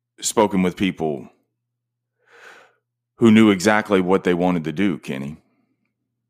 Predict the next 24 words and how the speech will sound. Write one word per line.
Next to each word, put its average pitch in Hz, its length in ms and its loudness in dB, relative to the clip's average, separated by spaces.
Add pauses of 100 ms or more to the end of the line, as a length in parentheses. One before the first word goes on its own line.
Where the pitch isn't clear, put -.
(1700)
And 104 140 0
they 101 100 2
wanted 107 340 2
to 101 100 -2
leave 98 320 -2
the 82 80 -4
soul-destroying 85 1200 -2 (460)
thing 90 340 0
that 69 200 -4 (640)
they're 87 120 -2
currently 78 420 -4
involved 65 440 -6
with. 50 260 -14 (3750)
He 110 140 2
said, 104 200 2
"But 95 120 -2
the 95 80 -6
thing 113 220 2
that 101 160 0
you 101 80 2
have 95 140 0
to 87 80 -2
remember 78 540 0
is 50 440 -12